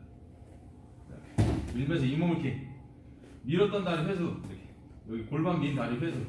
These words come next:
들고 일어나면서 똑같이 일어나면 돼요. 이렇게. 이런 식으로. 자, 여기서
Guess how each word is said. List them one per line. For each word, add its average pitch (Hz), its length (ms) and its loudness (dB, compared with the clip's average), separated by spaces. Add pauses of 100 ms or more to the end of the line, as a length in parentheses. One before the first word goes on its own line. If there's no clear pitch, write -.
(760)
들고 135 220 2
일어나면서 151 800 2 (480)
똑같이 156 680 -6
일어나면 110 360 -6
돼요. 101 100 -8
이렇게. - 240 -10 (220)
이런 - 240 0
식으로. - 580 -6 (3750)
자, 98 120 -12
여기서 127 600 -4